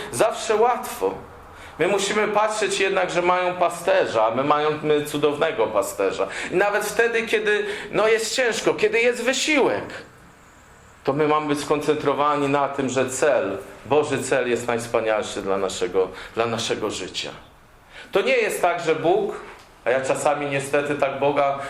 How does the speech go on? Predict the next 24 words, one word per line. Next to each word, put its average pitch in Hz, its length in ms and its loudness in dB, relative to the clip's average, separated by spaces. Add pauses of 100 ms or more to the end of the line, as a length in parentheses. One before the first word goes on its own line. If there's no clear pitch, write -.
mogę 147 260 2
traktować, 143 760 0
jest 143 140 -2
takim 143 360 0
automatem 147 760 0
do 143 280 2 (260)
dobrych 147 440 2
rzeczy. 92 460 -2 (460)
Oj, 180 200 2
coś 165 200 0
złego, 165 460 2
wrzucam 147 420 0
monetę, 135 460 0
wtedy 123 460 0 (340)
bum, 139 260 0
wychodzi 117 460 0
dobre. 101 320 0 (1000)
Nie, 120 300 0 (220)
tu 131 100 -2
chodzi 139 340 0
o 127 80 2
kształtowanie 127 840 0
naszego 98 420 -2
życia. 110 380 -2